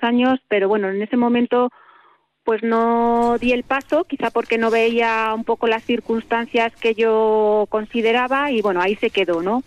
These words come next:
Y pues poco a poco lo tienes en la cabeza y llega un momento en el cual, eh, pues quizá la época de la pandemia en el que nos paramos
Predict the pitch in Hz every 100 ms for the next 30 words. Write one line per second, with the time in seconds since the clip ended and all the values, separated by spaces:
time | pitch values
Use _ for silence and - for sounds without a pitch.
0 | - - - - - 214 208 208 202 -
1 | 208 - 233 247 262 262 277 277 277 262
2 | 233 254 262 269 262 254 254 277 294 302
3 | 285 285 285 262 220 208 196 196 226 240
4 | 240 247 240 254 240 233 254 254 240 214
5 | 202 196 - 139 - - - 190 - -
6 | - 226 233 233 226 220 220 214 214 220
7 | 220 220 220 214 214 214 214 233 233 220
8 | 214 208 - 214 208 208 208 - 202 226
9 | 240 226